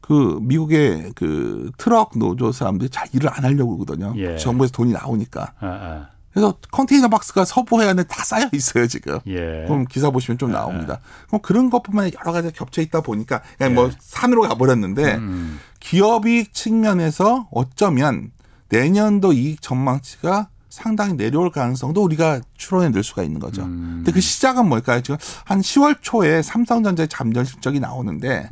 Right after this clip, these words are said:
Speaker 2: 예.
Speaker 1: 그때 되면 좀 그래도 좀 가닥이 잡히지 않을까, 내년에 대해서.
Speaker 2: 내년 전망에 대해서.
Speaker 1: 만약 그때
Speaker 2: 아.
Speaker 1: 여러 가지 이런 뭐 트렌드포스나 이런 곳에서까지 일 분기 아니라 이 분기 더 심각해진다면 장 없는 거죠, 하반기에.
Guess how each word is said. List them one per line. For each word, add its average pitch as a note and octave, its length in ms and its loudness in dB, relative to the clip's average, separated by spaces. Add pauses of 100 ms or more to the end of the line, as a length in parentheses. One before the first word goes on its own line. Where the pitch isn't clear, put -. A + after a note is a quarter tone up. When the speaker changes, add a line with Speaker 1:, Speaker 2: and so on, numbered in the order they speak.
Speaker 2:
예. E2 220 -8 (360)
Speaker 1:
그때 - 400 0
되면 D3+ 440 0
좀 D3+ 200 -2
그래도 C3 300 -2
좀 C3 160 -8
가닥이 C3+ 300 -4
잡히지 - 360 -10
않을까, E2 460 -8
내년에 A2+ 400 2
대해서. - 540 -8 (100)
Speaker 2:
내년 G2+ 480 -2
전망에 G2 480 -2
대해서. E2+ 420 -4
Speaker 1:
만약 F3+ 240 0
그때 F#3 840 0
Speaker 2:
아. E2+ 220 -10
Speaker 1:
여러 C#3+ 160 0
가지 D3 320 -2
이런 A2+ 260 -2
뭐 D#2+ 360 -4
트렌드포스나 D#3 580 -6
이런 A2+ 180 -2
곳에서까지 B2 760 -4 (500)
일 A#2+ 160 4
분기 D#3+ 260 2
아니라 C3+ 160 2
이 A#2 140 0
분기 C#3+ 220 0
더 C#3 180 -6
심각해진다면 C#3+ 760 -4
장 C#3 220 -6
없는 C3+ 240 0
거죠, B2 220 -4
하반기에. - 480 -8